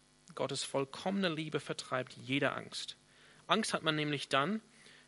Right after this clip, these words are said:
wenn man mit einer Strafe rechnen muss. Wer sich also noch vom Gericht fürchtet, bei dem ist die Liebe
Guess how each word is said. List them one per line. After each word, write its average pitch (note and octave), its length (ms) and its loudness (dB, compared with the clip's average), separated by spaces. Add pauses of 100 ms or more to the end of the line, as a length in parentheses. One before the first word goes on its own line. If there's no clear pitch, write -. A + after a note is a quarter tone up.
(120)
wenn A#2+ 120 -4
man C3 100 0
mit C3+ 140 -2
einer C3 180 -2
Strafe C3+ 600 0
rechnen A#2+ 320 -6
muss. - 340 -6 (520)
Wer C#3+ 140 6
sich F3 200 0
also D#3 180 2
noch D3+ 180 0
vom D3+ 260 -4
Gericht D#3+ 360 -2
fürchtet, C#3+ 580 2
bei A#2+ 140 -2
dem D3+ 320 0
ist - 220 -6
die C#3+ 60 -6
Liebe C#3 340 -4